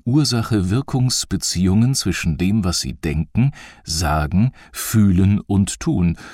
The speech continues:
und den Resultaten, die Sie damit erzielen. Seien Sie dabei ganz ehrlich zu sich selbst.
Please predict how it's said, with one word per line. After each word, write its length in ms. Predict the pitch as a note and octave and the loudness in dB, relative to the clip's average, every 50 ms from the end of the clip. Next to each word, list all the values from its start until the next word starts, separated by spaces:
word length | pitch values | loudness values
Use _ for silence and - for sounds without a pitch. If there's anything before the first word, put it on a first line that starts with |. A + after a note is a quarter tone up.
| - - - - _ | -20 -20 -20 -10 _
und 420 | - G2 D#3 D#3+ - - - - | 2 2 2 2 0 -4 -6 -2
den 180 | - A#2+ A#2 A2 | 0 2 2 4
Resultaten, 1000 | G#2 G#2+ F#2+ E2+ G2 F2+ D#2 - - C3 D#3+ C#3 - - - - C2+ B1 - - _ _ | 4 2 2 4 2 0 0 0 -2 -2 -2 -2 -4 -6 -6 -6 -6 -6 -8 -10 _ _
die 80 | - F2 | -4 -2
Sie 140 | D2 F#2 E2+ | 0 0 0
damit 320 | F#2+ F2+ E2+ F2 F2 - | 0 2 2 2 0 0
erzielen. 500 | - - - - - - - - - - - _ _ _ _ _ _ _ _ _ _ _ _ _ _ | -4 -8 -8 -8 -10 -10 -12 -12 -14 -16 -18 _ _ _ _ _ _ _ _ _ _ _ _ _ _
Seien 260 | - F#2 A#2+ D#3+ E3+ | -2 2 2 2 2
Sie 100 | C3+ C3 | 2 0
dabei 260 | A#2 A#2+ A#2+ G#2+ A#2 | 0 0 0 0 0
ganz 280 | A2+ A2+ C3 D3+ C#3+ - | 0 0 0 -2 -2 -2
ehrlich 440 | - G#2+ A#2 A2 G#2 G2+ F#2 - - | 0 0 0 2 2 2 0 0 -4
zu 140 | - - D#2 | -6 -6 -4
sich 240 | D2+ D#2+ C#2+ - | -4 -4 -6 -6
selbst. 400 | - C2+ - - - - - - | -6 -8 -8 -10 -10 -12 -12 -12